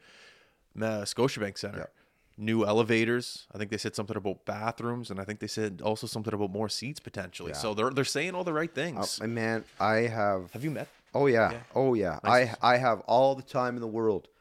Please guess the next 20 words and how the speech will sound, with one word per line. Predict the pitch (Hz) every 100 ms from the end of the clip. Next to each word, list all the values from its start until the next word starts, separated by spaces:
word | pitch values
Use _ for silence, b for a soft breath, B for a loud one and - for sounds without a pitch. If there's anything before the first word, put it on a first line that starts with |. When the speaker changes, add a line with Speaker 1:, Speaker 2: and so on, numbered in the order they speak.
| _ _
Speaker 2:
for | - 98
Sam | - 107 98
and | 90
Peter | 110 90
Simon. | - 95 85 73 _ -
They're | 113
the | 110
real | 98 107 98
deal. | 98 90 - _ _
Um, | 92 92 90 87 87 80 _ _ _ _ _ _ _
they | 101 107 110
are, | 107 101 95 -
they're, | 120 160 143 b b b
they're | 143 165
having | 170 165
the | 123
time | - 131
of | 127
their | 117
life | 104 92 87 -